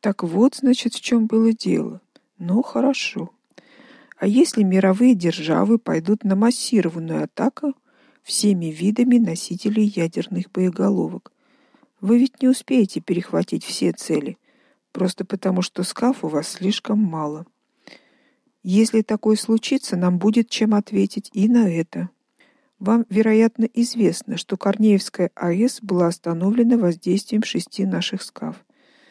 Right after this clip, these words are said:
Да, разумеется, и что из этого следует? Излучением, разрушающим свободные нейтроны,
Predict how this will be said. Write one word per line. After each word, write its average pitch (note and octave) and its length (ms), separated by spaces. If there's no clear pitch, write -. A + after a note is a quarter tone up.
Да, E3 260
разумеется, G#3 720
и G#3 60
что - 220
из A#3+ 120
этого A3+ 260
следует? F3+ 640
Излучением, G3+ 760
разрушающим F3+ 760
свободные F3 680
нейтроны, F3 640